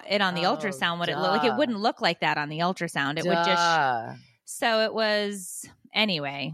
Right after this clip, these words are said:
Speaker 2: That's so crazy. That mu-, you must have seen those pictures. It, so was he like, "Hey, I got news. We can clearly see." Or was he still trying to f-,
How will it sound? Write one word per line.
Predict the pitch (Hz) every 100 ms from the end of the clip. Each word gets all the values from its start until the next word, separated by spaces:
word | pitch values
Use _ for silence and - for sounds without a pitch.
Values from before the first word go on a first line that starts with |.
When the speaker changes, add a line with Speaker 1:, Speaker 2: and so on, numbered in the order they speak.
| 160
Speaker 2:
That's | 185 220 -
so | - - 233 226 226
crazy. | 214 180 208 240 254 247 247 202 151 220 214 208 202 190
That | 190 220
mu-, | 226
you | 190 220
must | 277
have | 233
seen | 214 220
those | 196 175
pictures. | - 202 - 208 202 180 -
It, | 160 - 170
so | - 220
was | 190 190 220
he | 240
like, | 220 160 -
"Hey, | 170 147 80 _ _ _ _ _ _
I | - 120
got | 127 139
news. | 156 175 156 135 127 135 - - -
We | 143 160 147
can | 156 110
clearly | - 196 202 165 131
see." | - 135 117 -
Or | 175
was | 190 190
he | 208
still | - - 220 190 185
trying | 208 175 165
to |
f-, | 147